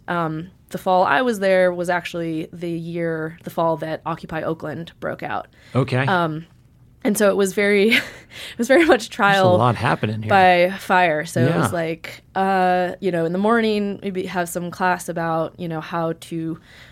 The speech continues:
Speaker 1: structure a profile, and then in the afternoon you'd be getting tear gassed. Um, so it was, <laughs> it was, it was really interesting, um, and a, and a, yeah, a, a, a real kind of throw in the deep end.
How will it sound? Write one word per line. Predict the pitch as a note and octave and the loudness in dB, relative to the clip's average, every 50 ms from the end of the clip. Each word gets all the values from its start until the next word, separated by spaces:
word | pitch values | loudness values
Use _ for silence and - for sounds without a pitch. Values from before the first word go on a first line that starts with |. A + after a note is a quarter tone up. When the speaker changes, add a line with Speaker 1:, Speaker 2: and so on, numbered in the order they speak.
| - - - | -20 -20 -18
Speaker 1:
structure | - - - F#3+ F3 - - - E3+ E3 D#3+ - - | -14 -6 -4 -4 -4 -4 -6 -8 -6 -6 -6 -8 -8
a | |
profile, | - - A3 G#3+ G#3 G#3 G#3+ G3 F#3+ F#3 F3+ | -6 0 0 0 2 4 4 4 6 6 4
and | F3 E3+ | 2 0
then | E3+ E3 E3+ | -2 -4 -4
in | E3 E3 | -4 -4
the | E3 | -4
afternoon | D#3+ E3 D#3+ - - E3+ E3 E3 D#3+ D#3 D#3 | -4 -4 -6 -6 -8 -6 -4 -4 -4 -6 -6
you'd | D3+ | -8
be | D#3+ D#3 | -8 -6
getting | - D3+ C#3 C3+ C3+ | -6 -6 -6 -6 -10
tear | C3 - - D3 D3 | -12 -12 -12 -12 -10
gassed. | - G2 F#2+ - E3 - - - | -8 -8 -8 -8 -8 -10 -12 -8
Um, | - F#3+ F#3 E3+ D#3 B2+ F3 E3+ - - | -6 -4 -4 -4 -6 -8 -10 -10 -12 -12
so | - - G3+ F#3+ F#3+ G3 A3+ | -8 -2 0 0 2 2 2
it | C4 D4+ | 2 4
was, | E4 E4 D#4+ E4 B3+ C#4 D#4+ A3+ F3+ - - - - - - | 4 6 6 6 6 4 2 2 0 -6 -8 -8 -14 -18 -18
<laughs> | - - - - - - - | -18 -18 -18 -18 -16 -10 -4
it | - A#3 | -2 0
was, | A#3+ A3+ G#3 - - | 0 -2 -4 -8 -4
it | - G#3 G#3 | -2 0 0
was | G3+ G3+ | 0 0
really | G#3 F#3+ F#3 F#3 F3+ F3 E3+ E3+ - - _ _ - | 0 0 0 0 0 0 -2 -2 -4 -8 _ _ -4
interesting, | A3 G3+ G3+ F#3 - F3 D#3+ D#3+ D#3+ F3 - - | -4 -4 -4 -4 -4 -6 -6 -6 -8 -10 -8 -2
um, | - G3+ G3 F#3+ F#3 F3+ F3+ F3 F3+ - _ - _ - - | 2 2 4 4 2 0 -2 -4 -8 -12 _ -20 _ -12 -6
and | G#3+ G3+ F#3+ | -2 0 2
a, | F#3 F3+ - - - | 2 0 0 -2 -2
and | F3+ F3 F3 | -2 0 0
a, | E3+ E3 E3+ E3+ E3+ E3+ - _ _ _ _ _ _ _ _ _ _ - - | 0 -2 -2 -2 -4 -8 -12 _ _ _ _ _ _ _ _ _ _ -6 -2
yeah, | G3 E3 - - - - | -2 0 -2 -2 -8 -8
a, | - F3+ F3 - - | -6 -6 -6 -6 -6
a, | - E3 E3 D#3 D3 D3+ - _ - _ - | -6 -6 -4 -4 -6 -6 -8 _ -20 _ -12
a | E3 E3+ | -8 -6
real | E3 E3+ E3 D#3+ D#3 D#3+ | -4 -4 -2 -2 -4 -6
kind | E3 - F3 E3 | -8 -10 -12 -12
of | E3 | -10
throw | - - D#3+ D#3+ | -8 -8 -6 -6
in | D#3+ | -6
the | D#3+ D3+ | -8 -8
deep | - D#3+ D#3 - | -8 -8 -6 -4
end. | D3+ C3+ - E3 | -4 -4 -6 -8